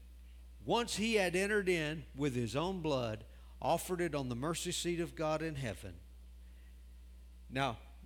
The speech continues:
remember, at the time he did that, you weren't in Christ. All right? He entered in and he offered the blood on the mercy seat of God in heaven,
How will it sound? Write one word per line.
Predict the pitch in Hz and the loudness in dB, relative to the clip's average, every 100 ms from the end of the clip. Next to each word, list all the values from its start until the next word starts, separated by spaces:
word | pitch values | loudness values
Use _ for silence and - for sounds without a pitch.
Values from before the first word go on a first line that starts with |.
| 135 | -4
remember, | 135 139 226 247 156 135 135 - - - - - - - - - - - 147 | -2 0 0 2 2 2 0 -8 -16 -18 -18 -18 -18 -16 -16 -18 -18 -8 -4
at | 151 | -4
the | 147 | -4
time | - 208 220 202 | -4 0 2 2
he | 165 | 2
did | 170 208 | 2 2
that, | 160 127 135 | 2 2 -2
you | 156 | -4
weren't | 165 170 151 | 0 0 0
in | 185 202 | -4 -4
Christ. | - 120 90 - - - - - - - - - - - - - - - - - - - - - - - - - - - - - 104 | -2 0 0 -6 -12 -16 -18 -18 -18 -18 -18 -18 -18 -18 -18 -18 -18 -18 -18 -18 -18 -18 -18 -18 -18 -18 -18 -18 -18 -18 -18 -14 -6
All | 110 | -4
right? | 117 - - - - - - | -4 -4 -10 -18 -18 -18 -4
He | 165 202 | 2 4
entered | 208 190 165 | 4 4 4
in | 180 180 | 4 4
and | 165 147 | 2 2
he | 143 | 4
offered | 160 190 - 165 135 | 4 4 0 -4 -4
the | |
blood | 120 175 180 156 | 0 4 4 4
on | 147 | 2
the | 139 | 0
mercy | 139 165 160 147 | 0 0 -2 -4
seat | 135 160 147 | -2 0 -2
of | 131 | -2
God | 110 147 147 | 0 0 2
in | 127 120 | 0 -2
heaven, | 113 170 139 104 101 | -4 -4 -4 -6 -8